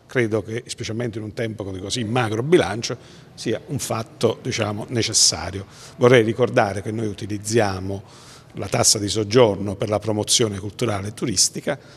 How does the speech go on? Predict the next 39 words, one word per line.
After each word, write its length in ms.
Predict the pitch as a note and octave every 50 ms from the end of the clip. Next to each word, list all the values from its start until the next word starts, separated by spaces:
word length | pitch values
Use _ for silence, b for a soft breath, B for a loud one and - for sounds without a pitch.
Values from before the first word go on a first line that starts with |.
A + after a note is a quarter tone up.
| B B
penso 300 | - C3 B2 A2+ - -
che 60 | G2+ G#2
lo 80 | G2+
facciamo 440 | G2+ G#2+ G#2 - - A2+ G2+ F#2+ G2+ F#2+ G2
bene, 400 | G#2+ G#2+ F2 D#2+ E2+ G#2+ C#3 D#3 b b b b b -
perché 280 | - - - - A#2+ A2
Napoli 400 | A2+ B2 A#2+ A2 - A2+ G#2 G2+
da 100 | G2+ F#2+
qualche 340 | A2 A2 G2 - - B2
anno 380 | A#2+ A#2 A2+ G#2 G2 G2+ G2+ G2+
è 40 | G2+ -
considerata, 760 | - G2 F2+ - - G#2 G#2+ G#2+ A2 A2+ G#2 - A2 G2+ B B B B B B B B B B B - -
come 160 | - A#2 G#2
potete 300 | F2 A2 - B2+ A2 A2+
vederlo 640 | A2 A#2 A#2 B2 A2+ A2 A2 G#2+ G2 - - - - - - - - - - - - - - - - - - - - - - - - - - -
con 160 | - A#2 A2
i 40 | G#2+
vostri 400 | A2+ A2 - - - - A2 A2+
occhi 340 | B2+ A#2 - - - - A#2+
anche 720 | A2+ A2+ A2 G#2+ A2 G2+ - - A#2 G#2+ G#2+ - - - - - -
ora 320 | - B2+ A#2+ A2+ G2+ G2
qui 240 | - - - C3 G#2+
al 160 | G2+ G#2+ G#2+
pan, 600 | - - - A#2+ G#2 G2+ G#2 A#2 C#3+ D#3+ - - G#2+
la 180 | G#2+ G#2 G2+
città 360 | G#2 - A#2+ G#2 - - B2+ A2+
con 140 | - A#2
la 80 | A2+ A#2
migliore 520 | B2 B2 B2 B2+ C#3 D3+ E3 E3 D#3+ C#3
offerta 600 | B2 A#2+ - - - A#2 G#2 - - - - F#2+ B B B B B
culturale 540 | - - A#2 - - A#2+ A2+ A2+ A2 G2+ G2+
e 80 | G2 -
turistica 560 | - A2+ A2 G#2+ - - - G#2+ G2 G#2+ G#2
di 100 | G2 F#2+
questi 280 | G2 G2 - - A2 G#2+
anni 220 | G2 F#2+ F#2+ F#2
nel 140 | F#2 F#2 F#2+
nostro 360 | G2 G2 F#2 - - E2+ E2
paese, 460 | - - F#2 D#2+ D#2 E2 - - -